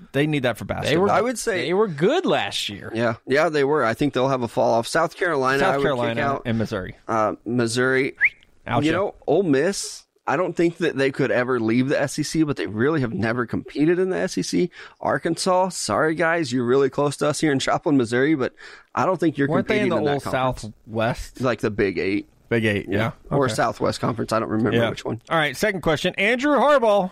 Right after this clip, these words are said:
Speaker 1: our big buddy. Which Alabama wide receiver prospect is the best in recent history? Julio, Cooper, Ridley, or Jeudy?
Speaker 3: Gosh, that's tough, but I think I have to go Julio.
Speaker 1: I do as
Speaker 3: I
Speaker 1: well,
Speaker 3: th-, I
Speaker 1: actually.
Speaker 3: think the same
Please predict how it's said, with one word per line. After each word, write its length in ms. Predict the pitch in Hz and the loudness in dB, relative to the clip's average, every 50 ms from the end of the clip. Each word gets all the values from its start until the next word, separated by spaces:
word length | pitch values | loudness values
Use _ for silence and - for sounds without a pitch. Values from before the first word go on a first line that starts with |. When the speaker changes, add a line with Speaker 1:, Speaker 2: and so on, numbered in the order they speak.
| - - | -6 -4
Speaker 1:
our 100 | 175 165 | -4 -2
big 240 | 160 180 185 170 175 | 0 -2 -2 0 0
buddy. 220 | 190 180 160 151 - - - - - - - | 0 0 0 0 -4 -10 -20 -20 -20 -4 0
Which 200 | 185 220 269 - | 0 0 2 4
Alabama 480 | 254 247 254 233 202 226 226 220 214 | 4 4 4 4 2 0 0 2 2
wide 300 | 208 196 202 202 202 180 | 2 4 4 2 2 2
receiver 300 | 185 180 - 185 175 185 | 0 -2 0 2 0 0
prospect 480 | 165 - 175 165 156 - 185 170 139 - | 2 2 0 0 0 0 -2 -2 -2 -4
is 100 | 147 120 | -6 -2
the 100 | 151 139 | -2 0
best 300 | 117 143 151 156 - - | 2 2 0 2 0 0
in 60 | 160 | 0
recent 360 | 135 139 139 127 - - - | 0 2 0 0 -2 -6 -6
history? 600 | - - 151 165 143 - - 135 123 117 113 107 - - - _ _ _ | -2 0 0 0 0 0 0 0 2 2 0 -2 -4 -10 -20 _ _ _
Julio, 580 | - 185 208 240 254 247 240 233 233 226 233 - _ _ _ _ _ _ - - _ _ | 0 0 2 2 2 2 2 2 2 0 0 -4 _ _ _ _ _ _ -20 -20 _ _
Cooper, 540 | - - 196 190 165 - 147 135 135 123 - _ _ _ _ - | -2 0 0 0 2 0 0 0 0 -2 -6 _ _ _ _ -8
Ridley, 580 | 113 113 135 147 131 127 139 139 135 127 - - _ | -2 0 0 0 2 0 0 0 0 -2 -4 -8 _
or 180 | - - 117 | -2 0 0
Jeudy? 440 | 110 101 - 127 117 104 98 - - - - _ _ _ _ _ _ _ _ _ _ _ _ _ _ _ _ _ _ _ _ _ _ - | 0 2 2 0 2 0 -2 -6 -8 -14 -20 _ _ _ _ _ _ _ _ _ _ _ _ _ _ _ _ _ _ _ _ _ _ -4
Speaker 3:
Gosh, 260 | 131 123 110 104 - | -2 -2 -2 0 0
that's 240 | - 180 185 - - | 0 0 0 0 -6
tough, 440 | - - - 123 123 113 - - _ | -6 -4 -2 0 0 0 -2 -4 _
but 120 | 107 101 | 0 0
I 120 | 101 123 147 | 2 0 0
think 240 | - - 190 185 | 0 -2 0 0
I 60 | 180 117 | 0 0
have 200 | 113 110 113 - | 0 -2 -2 -4
to 60 | - | -4
go 160 | 117 113 95 | -2 -2 -2
Julio. 480 | 98 98 104 101 101 95 92 82 76 - - | 0 0 -2 0 2 2 2 0 -2 -2 -2
Speaker 1:
I 120 | 127 156 | 0 0
do 200 | 165 151 139 120 | 0 0 0 -2
as 100 | 113 101 | -2 -2
Speaker 3:
I 80 | 143 - | -2 -2
Speaker 1:
well, 120 | 98 98 98 | 0 -2 0
Speaker 3:
th-, 80 | 98 | 0
I 60 | 156 | 0
Speaker 1:
actually. 120 | 156 156 - | 0 0 0
Speaker 3:
think 200 | 214 220 226 - | 0 -2 0 0
the 100 | 220 196 | 0 0
same 400 | - - - 160 156 156 156 | 0 0 -2 0 0 0 0